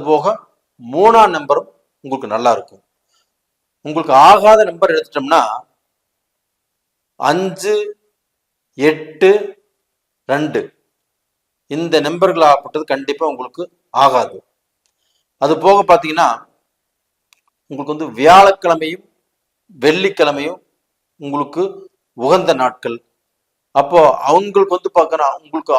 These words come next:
ஆகாத நாட்கள் எதுன்னு எடுத்துட்டீங்கன்னா, திங்கட்கிழமை கண்டிப்பா உங்களுக்கு ஆகாது. அதே சமயத்துல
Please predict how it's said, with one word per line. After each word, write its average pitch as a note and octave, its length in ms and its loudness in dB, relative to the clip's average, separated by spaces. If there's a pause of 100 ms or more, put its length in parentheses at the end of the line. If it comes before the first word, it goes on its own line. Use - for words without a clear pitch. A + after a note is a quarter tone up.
ஆகாத G3 420 6
நாட்கள் E3+ 340 -2
எதுன்னு D#3 180 -6
எடுத்துட்டீங்கன்னா, C3+ 420 -4 (520)
திங்கட்கிழமை F3 640 -4 (540)
கண்டிப்பா C#3+ 380 -4
உங்களுக்கு C#3 420 -10
ஆகாது. A#2+ 420 -4 (1300)
அதே E3+ 180 6
சமயத்துல E3+ 480 0